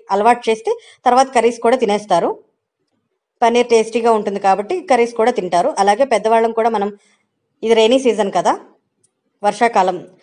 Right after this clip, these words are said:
బజ్జీలు, పకోడీలు ఇలా తినాలనిపిస్తుంది. వాటి బదులుగా కొంచెం హెల్దీ ఫుడ్ అయినా దీన్ని తింటే బాగుంటుంది. ఈ కలర్ రావాలండి.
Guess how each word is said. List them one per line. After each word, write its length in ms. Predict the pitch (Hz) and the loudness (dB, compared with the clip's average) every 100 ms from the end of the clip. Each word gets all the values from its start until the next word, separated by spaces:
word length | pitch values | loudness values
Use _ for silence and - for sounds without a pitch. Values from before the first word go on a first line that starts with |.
| _ 196 | _ -2
బజ్జీలు, 400 | 214 214 240 247 | -2 0 2 2
పకోడీలు 420 | 233 226 226 226 | 2 2 2 4
ఇలా 120 | 220 | 2
తినాలనిపిస్తుంది. 760 | 214 208 214 202 185 - 180 302 | 4 2 2 0 -6 -10 -6 -6
వాటి 260 | 269 220 214 | 0 0 0
బదులుగా 380 | 220 220 233 320 | -2 0 2 2
కొంచెం 320 | 240 226 269 | 2 0 -2
హెల్దీ 240 | 240 220 233 | -2 -2 -2
ఫుడ్ 220 | 214 202 | 0 0
అయినా 180 | 220 359 - _ _ _ | 0 -2 -10 _ _ _
దీన్ని 240 | 214 240 220 | -2 0 0
తింటే 260 | 208 294 480 - _ _ _ _ _ _ _ | 0 0 0 -6 _ _ _ _ _ _ _
బాగుంటుంది. 640 | 190 214 208 214 185 185 440 - - _ _ _ _ _ _ _ _ _ _ _ _ _ _ _ _ _ _ 440 _ 262 _ _ _ _ _ _ _ _ _ _ _ _ _ _ - | 0 2 2 0 -2 -2 -4 -6 -18 _ _ _ _ _ _ _ _ _ _ _ _ _ _ _ _ _ _ _ _ _ _ _ _ _ _ _ _ _ _ _ _ _ _ _ -10
ఈ 80 | 240 | -4
కలర్ 260 | 247 240 240 | 2 4 4
రావాలండి. 500 | 196 190 175 190 | 4 2 2 0